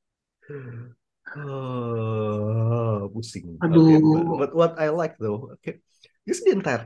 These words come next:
Speaker 1: charm of it.
Speaker 2: Yeah, it's, it's just delightful. It's, it's very rare for Marvel. I, I will not say this about a lot of Marvel movies, but it feels whimsical.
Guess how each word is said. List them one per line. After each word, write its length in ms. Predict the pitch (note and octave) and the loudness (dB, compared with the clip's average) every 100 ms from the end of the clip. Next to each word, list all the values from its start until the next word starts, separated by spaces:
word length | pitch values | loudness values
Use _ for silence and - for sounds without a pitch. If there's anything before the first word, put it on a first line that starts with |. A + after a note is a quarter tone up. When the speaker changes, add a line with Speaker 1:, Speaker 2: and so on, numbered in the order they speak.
| - | -10
Speaker 1:
charm 320 | B2+ D#3 A#2 | -10 -6 -6
of 80 | F#2+ | -6
it. 120 | - _ _ _ _ _ - - - - _ | -10 _ _ _ _ _ -20 -20 -20 -20 _
Speaker 2:
Yeah, 360 | D4 E4+ E3 D3+ F#3 | 6 6 6 2 -2
it's, 380 | - - - F#3 | 0 0 4 4
it's 160 | - | 4
just 320 | - G#3+ - | 4 4 4
delightful. 800 | D#3 D#3+ D3 C#3+ C#3 - C3 B2 | 8 10 10 8 4 2 6 6
It's, 560 | D3+ D3+ - - - - _ _ _ _ _ - - - _ _ _ _ F#3+ | 6 4 4 4 4 -2 _ _ _ _ _ 0 0 -2 _ _ _ _ 2
it's 440 | F#3+ - - - A3+ - | 4 4 4 4 4 6
very 420 | C#3 D#3+ E3 F3+ | 8 8 10 8
rare 400 | E3+ D3+ C#3+ C#3 C#3 | 8 6 6 6 6
for 280 | E3 C3+ | 8 8
Marvel. 540 | C3 B2 A#2+ B2+ C3+ - | 8 8 8 8 8 8
I, 220 | D3+ D3+ - - D3+ | 4 4 0 -4 4
I 60 | D#3 | 8
will 160 | D#3 | 8
not 240 | D#3+ F3 - | 8 4 4
say 220 | F#3 D#3 | 6 8
this 240 | D3 C#3+ | 8 6
about 320 | E3 C#3+ C#3 C#3 | 4 4 4 6
a 20 | |
lot 320 | D3+ D3 D3 C#3+ | 8 8 8 6
of 80 | D3 | 4
Marvel 360 | C#3+ C#3 D3 C#3+ | 4 8 8 6
movies, 360 | C#3+ D#3 D#3 | 4 4 4
but 240 | - D3 - _ - _ _ _ | 4 2 0 _ -20 _ _ _
it 140 | E3+ - | -2 0
feels 520 | - G3+ F3 - G3+ | 6 8 6 4 0
whimsical. 800 | E3+ D#3+ D3 C#3 - C3 C#3 - | 6 6 6 2 2 4 2 0